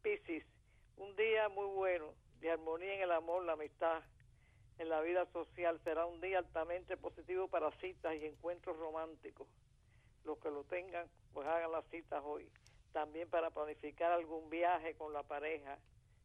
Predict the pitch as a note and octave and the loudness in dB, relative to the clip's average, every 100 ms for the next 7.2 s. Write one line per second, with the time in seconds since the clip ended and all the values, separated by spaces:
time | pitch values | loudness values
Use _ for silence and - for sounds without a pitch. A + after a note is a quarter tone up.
0 | - D3 E3 - E3 E3+ D#3+ D#3 E3 D3+ | -16 -10 -10 -10 -12 -8 -8 -6 -6 -6
1 | - D#3 D3 C#3+ E3 - E3+ D#3+ D3+ - | -2 -2 -2 -4 -6 -2 2 2 2 2
2 | F3 F3+ F3 E3+ D3+ - D#3+ E3 D#3+ D#3 | 0 2 -2 -2 -6 -4 -4 -2 0 0
3 | D#3 E3 F3+ E3+ D3+ D#3 D#3+ D3 - - | 2 2 2 -2 -4 -4 -4 -8 -12 -14
4 | - - - - - - - D#3 E3 D#3 | -14 -20 -20 -20 -20 -10 -6 -2 2 2
5 | D#3 D#3+ E3+ E3+ F3 D#3+ E3 D#3 F3+ F3+ | 0 0 2 2 -2 0 -2 -2 -6 -8
6 | - F3+ F3 F3 E3 D#3 D#3+ D3+ D3 D3+ | -2 2 4 2 -2 -2 0 0 0 2
7 | E3+ F#3 | 4 4